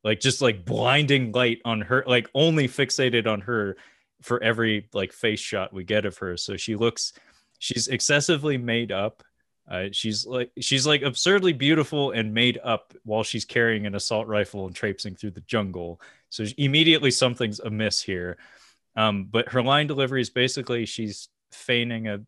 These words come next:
Vietnamese accent and dropping words, like, every other word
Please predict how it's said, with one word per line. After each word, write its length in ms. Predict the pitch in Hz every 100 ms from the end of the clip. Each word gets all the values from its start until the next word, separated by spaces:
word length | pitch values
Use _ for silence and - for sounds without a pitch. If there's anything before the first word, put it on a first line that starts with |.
| -
Vietnamese 520 | 107 104 104 101 101
accent 600 | 104 - - 98 101 - _ _ _ _ _
and 140 | 104 98
dropping 460 | 104 104 - 101
words, 600 | 90 95 113 123 - - -
like, 180 | 101
every 260 | 110 110 107
other 220 | 107 101
word 400 | 92 104 107 101